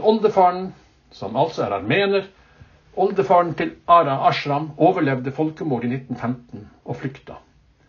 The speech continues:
Han kom til Irak, startet et nytt liv, med den traumatiske historien i bagasjen, men likevel med blikket framover. Selv ble lunsjvennen min født i den nordirakiske storbyen Mosul.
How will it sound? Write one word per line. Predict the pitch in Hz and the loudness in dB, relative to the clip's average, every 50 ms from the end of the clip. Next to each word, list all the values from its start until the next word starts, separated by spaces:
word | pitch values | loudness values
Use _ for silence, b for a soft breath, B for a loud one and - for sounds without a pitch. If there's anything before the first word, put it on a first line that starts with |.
| b b b b | b b b b
Han | - 127 127 - | -4 -4 -2 0
kom | - 180 165 156 - - _ _ _ - | -2 -2 -2 -4 -10 -14 _ _ _ -6
til | - 127 107 113 113 | -6 -6 -4 -2 0
Irak, | 143 175 202 196 - - _ - - - | 2 2 2 0 -4 -12 _ -20 -20 -20
startet | - - - 160 156 156 139 | -4 2 2 2 4 2 -2
et | 139 156 | -2 -2
nytt | 185 180 185 - 180 | -6 -6 -6 -6 -4
liv, | 180 190 196 196 190 - b b b b b b b b b b b _ _ _ - | 0 2 2 2 2 -2 b b b b b b b b b b b _ _ _ -8
med | 107 107 127 180 208 | -2 0 0 0 0
den | 208 202 | -2 -2
traumatiske | - 190 185 185 180 165 160 160 156 - 156 143 - - - 135 | -2 -2 -2 0 0 0 -2 -2 -2 -4 -6 -6 -6 -6 -6 -4
historien | 131 151 143 - 151 143 135 120 120 120 | -4 -4 -4 -4 -4 -4 -2 -2 -2 -2
i | 117 120 | 0 0
bagasjen, | 139 127 120 120 - 127 123 117 - - - - 110 113 113 120 | 0 0 0 0 -2 0 0 0 -2 -4 -10 -10 -10 -8 -6 -4
men | 117 120 | -4 -2
likevel | 131 143 131 - 131 123 - - 90 87 - - _ _ | -4 -4 -6 -8 -4 -4 -4 -4 -4 -8 -14 -20 _ _
med | - 117 107 | -10 -8 -6
blikket | 123 135 127 - _ _ 92 95 - _ _ _ _ _ - | -6 -8 -10 -10 _ _ -20 -20 -20 _ _ _ _ _ -10
framover. | - 131 101 92 92 92 - - - - _ _ _ _ _ _ _ _ _ _ _ _ _ _ _ _ _ _ _ _ _ _ _ _ _ _ _ _ _ _ _ _ _ _ _ _ _ _ _ _ _ _ _ _ _ _ _ _ _ | -8 -8 -8 -8 -12 -18 -20 -20 -20 -20 _ _ _ _ _ _ _ _ _ _ _ _ _ _ _ _ _ _ _ _ _ _ _ _ _ _ _ _ _ _ _ _ _ _ _ _ _ _ _ _ _ _ _ _ _ _ _ _ _
Selv | - - 208 196 185 175 | 0 2 2 2 4 2
ble | 175 160 180 | 0 2 2
lunsjvennen | 196 190 165 - - - 127 127 131 127 127 | 0 0 0 -4 -4 -2 -2 0 0 0 0
min | 139 151 151 151 | 0 -2 -4 -6
født | - - - - 165 160 165 - - - - - _ _ _ _ - | -10 -14 -6 -4 -4 -4 -4 -10 -18 -20 -20 -20 _ _ _ _ -6
i | 131 131 | -4 -4
den | 143 135 135 | -2 -2 -2
nordirakiske | 139 151 160 156 147 143 131 117 - - 117 - - - 131 - | -2 -2 -2 -2 0 -2 -2 -2 -4 -8 -12 -12 -10 -12 -12 -8
storbyen | - 139 131 135 135 123 107 101 101 135 | -4 -4 -4 -2 -4 -6 -6 -4 -4 -4
Mosul. | 151 160 156 - - 165 160 | -4 -4 -6 -8 -8 -10 -10